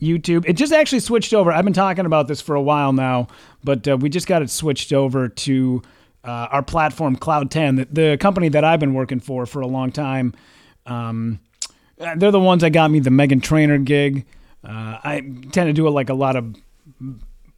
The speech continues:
behind-the-scenes, back-end work with these guys, and, uh, they're fantastic. So they were like, "Hey, uh, why don't you go ahead and, uh, drop your little, little dog and pony show onto our platform?"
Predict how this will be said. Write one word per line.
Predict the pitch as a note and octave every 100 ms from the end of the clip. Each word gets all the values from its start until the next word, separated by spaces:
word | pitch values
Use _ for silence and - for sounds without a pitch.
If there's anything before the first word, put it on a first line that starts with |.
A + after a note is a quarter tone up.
| E3
behind-the-scenes, | E3+ D3+ E3+ D#3+ C3+ - D3+ D3 A#2+
back-end | A2+ G#2 C#3 C#3 D3 C3+ C3
work | A#2+ C3+ B2+
with | B2+
these | B2 A#2
guys, | A2 A#2 A#2 A2+ G#2+ - _ _ _
and, | C3 B2 C3
uh, |
they're | C3
fantastic. | F#3 C4+ A3+ A3+ A#3 G3 C#3 A2
So | -
they | F#3+ G#3+
were | G3+
like, | F#3+ -
"Hey, | G#3 C#4+ G3 G#3+ _ _ _ -
uh, | F3
why | D3+ F3
don't | G#3 G#3+
you |
go | G3 G3
ahead | F3+ F3+ F#3+
and, | F3 E3+ E3
uh, | D#3+
drop | D3+ D3+ E3 D#3+
your | E3+
little, | F#3 D3+ C#3 B2+ _ _ - - - - - -
little | G#3+ E3+
dog | D#3 E3+ D#3+
and | D3
pony | C3+ F#3+ G#3+ F3
show | - E3+ D3 C#3 C#3 D#3+ -
onto | D3 C#3+
our | - F3+ G3+
platform?" | G#3 D#3 C3+ A#2 - B2 A2+ A2+ B2+ D3